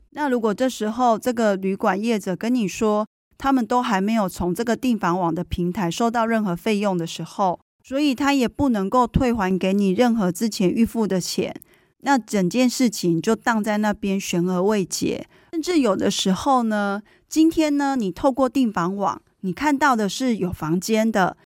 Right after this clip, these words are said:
但是等到你入住的时候呢，旅馆业者呢，要不就是告诉你说，他们并没有收到你的一个预约的一个订单，跟你说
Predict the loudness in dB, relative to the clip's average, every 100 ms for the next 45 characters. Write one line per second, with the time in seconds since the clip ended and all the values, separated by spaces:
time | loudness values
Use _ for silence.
0 | _ _ 2 2 0 -2 -2 2 2 2
1 | 0 2 0 2 2 2 -2 -4 -8 -2
2 | 0 0 0 -2 -2 -8 _ _ -10 0
3 | 2 4 2 0 0 0 2 0 0 0
4 | 0 -2 -2 -2 0 0 0 -2 0 -2
5 | -2 -2 -2 0 4 4 4 4 4 2
6 | 0 0 2 2 2 2 0 -4 -4 -2
7 | 0 0 0 2 2 2 -2 -2 -6 -2
8 | 0 0 -2 -2 -4 -10 _ _ _ -6
9 | -2 0 -2 -2 0 2 0 -4